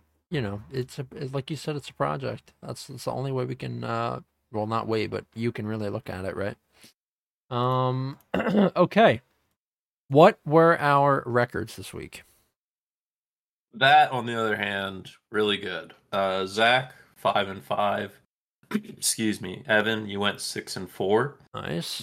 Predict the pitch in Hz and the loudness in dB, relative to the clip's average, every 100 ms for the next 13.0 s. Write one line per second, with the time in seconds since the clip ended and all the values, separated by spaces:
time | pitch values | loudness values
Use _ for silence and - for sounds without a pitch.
0 | - - 107 107 107 104 98 98 - - | -12 -2 2 4 4 4 2 -2 -4 -8
1 | - - - - 127 110 - 139 143 120 | -6 -6 -8 -6 -2 -2 -2 -2 2 0
2 | - 104 87 - 92 90 98 101 107 110 | -2 -6 -6 -6 -4 -2 0 2 4 2
3 | 110 113 110 80 - 127 127 120 107 101 | 0 -2 -2 -4 -2 4 4 4 2 0
4 | 95 90 90 90 104 107 101 90 87 85 | 0 -4 -6 -2 -2 0 -4 -6 -10 -14
5 | - _ _ _ _ - - 101 104 - | -18 _ _ _ _ -20 -8 -6 -6 -8
6 | - 98 101 101 104 101 98 101 98 101 | -8 -4 -2 0 0 2 0 2 0 0
7 | 95 90 - 95 87 101 98 - 95 95 | -2 -6 -4 -2 0 0 0 0 0 2
8 | 90 - 87 85 80 80 - _ - _ | 0 -6 -10 -10 -10 -10 -16 _ -20 _
9 | - 92 92 87 87 - 82 85 - 92 | -6 -4 -2 -4 -4 -4 -4 -4 -6 -6
10 | 85 85 82 73 82 80 - _ _ - | -6 -4 -6 -6 -8 -8 -14 _ _ -10
11 | 113 113 110 107 107 95 95 101 101 101 | -6 -2 -2 -2 0 0 0 -2 -4 -6
12 | 98 98 - 98 - 101 95 90 90 | -6 -8 -8 -10 -8 -8 -6 -8 -10